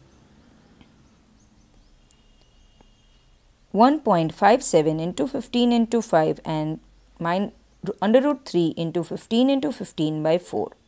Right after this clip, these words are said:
which is equal to twenty point four four centimeter square. Now area of a major segment is area of a circle minus area of minor segment, which is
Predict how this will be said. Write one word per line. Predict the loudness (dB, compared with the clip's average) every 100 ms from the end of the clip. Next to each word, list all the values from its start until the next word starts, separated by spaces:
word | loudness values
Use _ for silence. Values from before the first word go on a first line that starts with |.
| _ -20 -20 _ _
which | -2 0
is | 0 0
equal | 0 0 0
to | 2
twenty | 0 -2 -2 -2 -4 -6
point | -4 -4 -4 -6
four | -10 0 2
four | 2 0 0 0
centimeter | -2 -4 -4 -2 -2 -2 -4 -6
square. | 0 2 2 0 _ _ _ _ _ -6
Now | -2
area | 4 4 6 4
of | 4 2
a |
major | 2 2 0 2 0
segment | 2 2 2 2 -6 -6 -6
is | -4 -4 -4 -4
area | -2 0 0
of | 0 -2
a | -4
circle | -2 0 0 2 2 2 -10 _ _ -6
minus | 0 2 2 2 0
area | 4 4 6 6 4
of | 0 -2 -4 -10 -8
minor | -4 -4 -2 -4
segment, | -2 -4 -2 -4 -4 -6 -12 _
which | -6 -4
is | -2 -2 -4